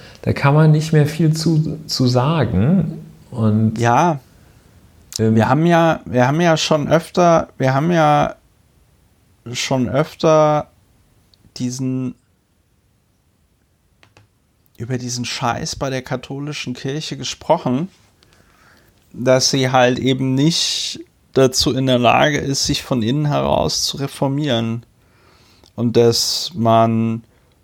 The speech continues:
Speaker 2: ähm, durchaus sagen kann, dass die, dass die katholische Kirche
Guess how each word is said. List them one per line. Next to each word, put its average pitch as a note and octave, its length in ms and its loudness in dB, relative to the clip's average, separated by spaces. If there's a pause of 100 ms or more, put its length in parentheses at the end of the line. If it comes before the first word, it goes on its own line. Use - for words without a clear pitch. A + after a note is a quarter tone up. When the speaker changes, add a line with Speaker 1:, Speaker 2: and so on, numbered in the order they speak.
(140)
Speaker 2:
ähm, A2 720 2 (1040)
durchaus A#2+ 580 2
sagen C3+ 320 0
kann, C#3 280 -6
dass - 260 -4
die, A#2 500 -6
dass - 260 -8
die G#2 160 -10
katholische B2 680 -8
Kirche C#3+ 880 -6